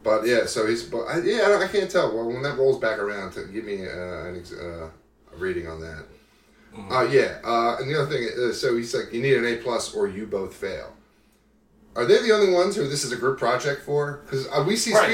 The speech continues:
Speaker 1: speeches <laughs> later that
Speaker 3: It's like, like, yeah, they, they get to do it together on top of everything else.
Speaker 1: It's like Bill and Ted are like one unit. They're like a Binar, if anybody watches
Speaker 2: Mm-hmm.
Speaker 1: Star Trek,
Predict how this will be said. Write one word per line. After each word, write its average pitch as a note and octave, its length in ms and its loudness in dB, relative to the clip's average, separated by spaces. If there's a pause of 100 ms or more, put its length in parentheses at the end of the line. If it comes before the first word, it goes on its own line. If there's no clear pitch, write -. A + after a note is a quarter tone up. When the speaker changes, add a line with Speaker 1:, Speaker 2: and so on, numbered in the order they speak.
Speaker 1:
speeches - 260 -4
<laughs> - 0 -
later G#3 220 6
that F#3 220 4
Speaker 3:
It's - 180 -4
like, F#3 180 -2
like, D#3 200 2
yeah, C#3+ 160 0
they, C#3 200 -2
they E3 120 0
get D3+ 100 0
to D3+ 60 -6
do F3+ 120 -2
it D#3 80 0
together C3+ 400 4
on A2+ 140 -2
top C3 240 0
of G#2+ 80 -10
everything F2+ 360 -10
else. - 140 -12
Speaker 1:
It's - 320 -8
like B2 200 -2
Bill E3+ 180 6
and D#3+ 160 4
Ted D3 240 4
are C3 80 6
like A2+ 160 -2
one C3+ 360 -2
unit. G#2 580 -4
They're A2 120 -2
like A2+ 120 -2
a G2+ 120 -6
Binar, G2+ 600 -4
if F2+ 80 -10
anybody G2 420 -6
watches A#2 200 -4
Speaker 2:
Mm-hmm. G2+ 60 -6
Speaker 1:
Star G#2+ 300 -2
Trek, D#2 300 -10